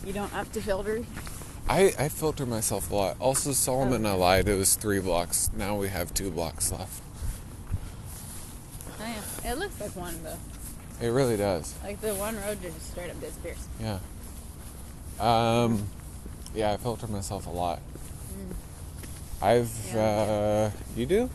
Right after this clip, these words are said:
Speaker 1: Uh-huh.
Speaker 2: But you're perfect. I thought you, I thought you've never
Speaker 1: <laughs>
Speaker 2: said a bad word in your entire life.
Speaker 1: Sure.
Speaker 2: Julia, is there
Speaker 1: That's
Speaker 2: something you're not
Speaker 1: okay.
Speaker 2: telling me?
Speaker 1: Michael, you heard me swear.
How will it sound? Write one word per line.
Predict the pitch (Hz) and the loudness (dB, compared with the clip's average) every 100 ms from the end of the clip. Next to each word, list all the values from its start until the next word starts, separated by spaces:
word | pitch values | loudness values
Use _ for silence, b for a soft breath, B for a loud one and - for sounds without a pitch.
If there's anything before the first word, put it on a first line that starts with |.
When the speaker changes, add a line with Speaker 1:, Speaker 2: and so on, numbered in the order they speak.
| - - - - - - 190 | -8 -10 -10 -10 -10 -10 -10
Speaker 1:
Uh-huh. | 190 190 202 - - - | -8 -8 -10 -10 -10 -2
Speaker 2:
But | 131 | 0
you're | 139 147 | 2 2
perfect. | 196 202 110 92 | 0 0 -2 0
I | 113 | 0
thought | - 165 | 4 4
you, | 156 165 165 165 | 4 4 6 6
I | 139 156 | 6 2
thought | 147 151 | 2 2
you've | 160 160 | 2 0
never | 151 156 | 2 2
Speaker 1:
<laughs> | |
Speaker 2:
said | 151 151 | 2 0
a | 143 | 4
bad | 147 143 | 4 4
word | 139 139 | 0 -2
in | 139 | -4
your | 135 | -4
entire | 135 139 131 131 | -4 -2 -2 -2
life. | 135 110 - - - - - - - - - | -2 -4 -8 -10 -10 -10 -12 -12 -10 -8 -4
Speaker 1:
Sure. | 262 349 - - - - - - - - - - - - | -4 -4 -8 -10 -10 -12 -12 -10 -10 -10 -10 -10 -10 0
Speaker 2:
Julia, | 175 170 | 4 6
is | 170 160 | 6 4
there | 170 | 4
Speaker 1:
That's | 156 | 2
Speaker 2:
something | 175 175 156 | 2 4 2
you're | 143 | 2
not | 135 | 2
Speaker 1:
okay. | |
Speaker 2:
telling | 143 135 139 | 0 0 -2
me? | 143 - - - - - - - | -4 -8 -10 -10 -10 -10 -10 -2
Speaker 1:
Michael, | 277 330 339 302 294 285 277 - | 0 0 -2 -2 0 -2 -4 -4
you | 262 214 | -4 -4
heard | 196 160 170 | -6 -6 -6
me | 185 170 | -6 -6
swear. | 175 180 165 | -6 -4 -4